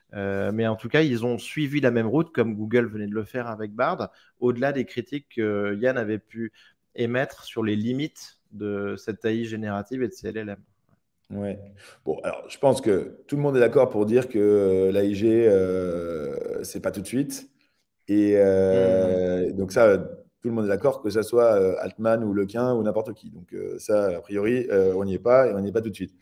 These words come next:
Speaker 1: <laughs>
Speaker 2: Ensuite, euh, sur le, sur le côté, euh, euh, un peu, euh, moins enthousiaste que les autres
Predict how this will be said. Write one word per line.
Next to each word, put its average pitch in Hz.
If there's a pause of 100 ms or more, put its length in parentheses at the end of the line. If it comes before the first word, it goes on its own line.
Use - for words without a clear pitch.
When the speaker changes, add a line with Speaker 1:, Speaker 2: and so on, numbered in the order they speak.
(360)
Speaker 1:
<laughs> -
Speaker 2:
Ensuite, - (500)
euh, 104
sur 117
le, 104
sur -
le 113
côté, 123
euh, 101 (560)
euh, 98 (920)
un 110
peu, 117
euh, 101
moins 117
enthousiaste 113
que 110
les 104
autres 117